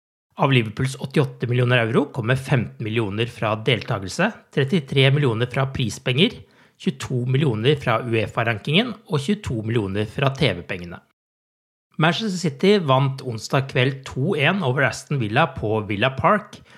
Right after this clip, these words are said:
og de lyseblå trenger nå bare åtte poeng på sine fem siste kamper for å sikre seg ligatitelen. Resultatet betyr at Aston Villa blir liggende på ellevte plass, ni poeng bak Liverpool med en kamp mindre spilt.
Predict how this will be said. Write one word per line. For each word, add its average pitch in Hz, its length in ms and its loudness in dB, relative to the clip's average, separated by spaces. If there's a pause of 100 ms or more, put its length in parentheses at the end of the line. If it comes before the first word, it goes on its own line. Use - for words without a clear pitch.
(120)
og 143 160 -2
de 147 60 6
lyseblå 139 720 2
trenger 113 320 0
nå 127 220 2
bare 117 240 2 (240)
åtte - 400 -4
poeng 190 360 4
på 127 120 -6
sine 135 240 -2
fem 151 340 -2
siste - 380 -6
kamper 196 500 0
for - 140 -8
å 123 100 0
sikre - 380 -6
seg 113 420 -2
ligatitelen. 107 800 -4 (640)
Resultatet 135 580 2
betyr 120 300 2
at 120 180 0
Aston 131 300 -4
Villa 123 260 2
blir 156 160 0
liggende 127 320 -2
på 147 160 -6
ellevte 143 320 -2
plass, 220 380 -2 (100)
ni 139 240 0
poeng 165 400 2
bak 135 240 2
Liverpool 185 460 0 (100)
med 143 160 -6 (160)
en 139 280 2
kamp 113 360 -6
mindre 98 480 -8
spilt. - 600 -14